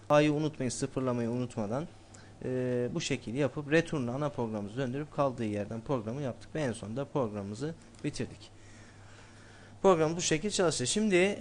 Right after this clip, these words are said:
e, biraz daha işi kısaltalım. Biraz daha kısaltalım. Nasıl kısaltalım? Yeni bir matematiksel işlem olarak. Şimdi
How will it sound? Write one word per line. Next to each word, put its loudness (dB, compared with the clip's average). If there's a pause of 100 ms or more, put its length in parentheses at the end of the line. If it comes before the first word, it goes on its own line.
e, 0 (560)
biraz 8
daha 8
işi -2
kısaltalım. 0 (340)
Biraz 6
daha 2
kısaltalım. 0
Nasıl 0
kısaltalım? -2 (1040)
Yeni 4
bir 2
matematiksel 2
işlem 0
olarak. 2
Şimdi 0